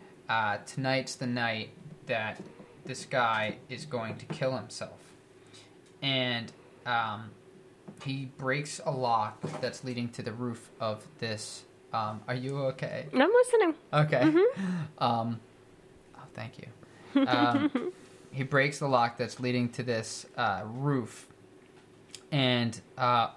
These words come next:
Speaker 1: he looks around and nobody's there, and he makes his way to the ledge,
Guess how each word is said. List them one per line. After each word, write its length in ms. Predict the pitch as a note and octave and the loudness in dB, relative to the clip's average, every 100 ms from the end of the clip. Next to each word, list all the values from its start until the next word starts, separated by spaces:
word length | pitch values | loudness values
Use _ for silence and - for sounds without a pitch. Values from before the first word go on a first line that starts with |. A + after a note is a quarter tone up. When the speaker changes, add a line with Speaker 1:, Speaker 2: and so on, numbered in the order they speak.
| - - | -14 -20
Speaker 1:
he 200 | - - | -10 -4
looks 240 | C#3+ D3 E3 | 0 0 2
around 340 | D3 B2+ A#2+ - | 4 4 2 0
and 180 | B2 B2+ | 0 2
nobody's 420 | C3 C3+ C3 A#2+ | 2 2 0 0
there, 260 | A#2 A2+ | 2 2
and 160 | - A#2 | 0 -2
he 100 | A#2+ | -2
makes 260 | A#2+ C#3+ D#3 | 0 -2 -2
his 120 | D#3+ | 0
way 120 | E3 | 2
to 60 | D#3 | 4
the 60 | |
ledge, 300 | C3+ A#2 A2+ | 2 2 -2